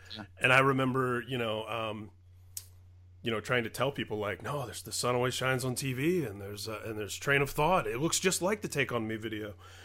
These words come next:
Speaker 2: And, uh, <laughs> but there's a pan flute. And, and yeah, and I was, uh, you know, following them,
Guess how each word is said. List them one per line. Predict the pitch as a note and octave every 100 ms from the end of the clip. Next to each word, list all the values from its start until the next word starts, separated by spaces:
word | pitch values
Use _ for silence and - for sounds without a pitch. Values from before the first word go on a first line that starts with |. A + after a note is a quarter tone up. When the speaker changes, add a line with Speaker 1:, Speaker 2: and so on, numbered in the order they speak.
| - -
Speaker 2:
And, | B2 B2
uh, | B2 A#2+ A#2 B2
<laughs> | A3+ D#3+ -
but | D#3
there's | C#3+ D3
a | C#3+
pan | F3+ G#3
flute. | G#3 B2+ A2 - - - - - - -
And, | B2 B2 B2 -
and | C3 C#3+
yeah, | C#3+ C3+
and | C3+
I | C#3
was, | C#3+ B2
uh, | B2+ B2 A2+ A2 A2+ - - -
you | B2+
know, | A#2
following | - C3 C3+ D3 C3+
them, | B2 A#2+ A#2 A2+